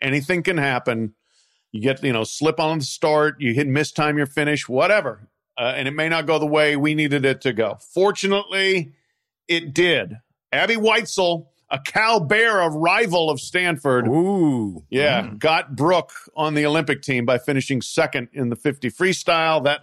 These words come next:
Speaker 1: opened up the spot for her. She made it. It was, uh, an ecstatic moment for us, and we were sitting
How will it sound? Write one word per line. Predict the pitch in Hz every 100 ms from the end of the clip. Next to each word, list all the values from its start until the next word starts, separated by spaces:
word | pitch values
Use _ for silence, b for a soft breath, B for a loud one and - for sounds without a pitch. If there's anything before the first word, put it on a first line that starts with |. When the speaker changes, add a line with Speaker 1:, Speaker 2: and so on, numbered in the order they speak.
| - -
Speaker 1:
opened | 151 147 135
up | 139
the | 131
spot | - - 135 135
for | - 117
her. | 202 214 214 208 180 - _ _ _ _ _ _
She | - 156
made | 151 180 196 190
it. | 185 180 - - -
It | 151 139
was, | 147 135 123 117 - -
uh, | 131 123 110 117 _ -
an | 123
ecstatic | 120 131 - - 165 165 165
moment | 170 160 165 160
for | 147
us, | 160 160 -
and | 139
we | 147
were | 151
sitting | 139 170 165 170 160 143